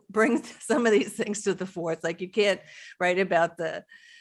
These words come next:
Depression without talking, I think, about the C C C. And it's such a,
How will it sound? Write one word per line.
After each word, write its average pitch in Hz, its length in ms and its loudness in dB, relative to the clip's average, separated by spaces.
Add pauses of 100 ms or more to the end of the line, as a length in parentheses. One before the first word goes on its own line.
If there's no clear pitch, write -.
(100)
Depression 170 460 -4
without 151 400 -2
talking, 156 440 -4
I 170 160 0
think, 156 260 -2
about 147 280 -2
the 151 80 -8
C 151 220 -12
C 151 240 -12
C. 151 400 -12
And 165 120 -10
it's 165 140 -10
such 185 220 -6
a, - 20 -12